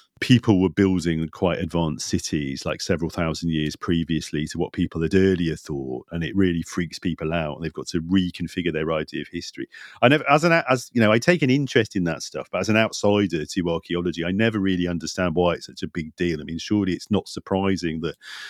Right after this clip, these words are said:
you dig deeper every year and you're gonna find new stuff that you didn't find before, and the, the,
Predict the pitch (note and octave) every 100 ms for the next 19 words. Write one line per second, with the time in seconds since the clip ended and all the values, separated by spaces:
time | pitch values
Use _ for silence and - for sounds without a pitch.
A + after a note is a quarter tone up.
0 | - - - G2+ A#2 - A#2 F#2 - A2+
1 | A2 F#2+ F2+ E2+ F2 E2+ F#2+ F2+ D2 D2+
2 | E2 F#2 - F#2 F2 E2+ F2 E2+ - -
3 | F2 - D#2 D#2 F2 E2 - E2+ E2 D#2+
4 | F#2 F2+ D#2 D#2 E2 - - F2